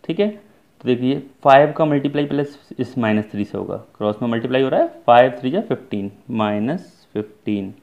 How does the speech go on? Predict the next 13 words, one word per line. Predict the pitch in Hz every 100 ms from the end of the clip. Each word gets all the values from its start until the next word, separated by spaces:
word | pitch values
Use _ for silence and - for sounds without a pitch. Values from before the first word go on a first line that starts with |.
| _ _ _ _ _ _ _ _ _ -
बीच | 113 113 131
में | 120
minus | 107 101 117 -
लगाएंगे, | 123 123 135 151 208 - _ _ -
फिर | 180 180 -
इसका | 139 - 156
multiply | 120 110 110 170
इससे | 107 - 107
करेंगे, | 104 101 104
थ्री | 107 - _ _ 120
वन | 113 120
जा | 165
थ्री, | 117 101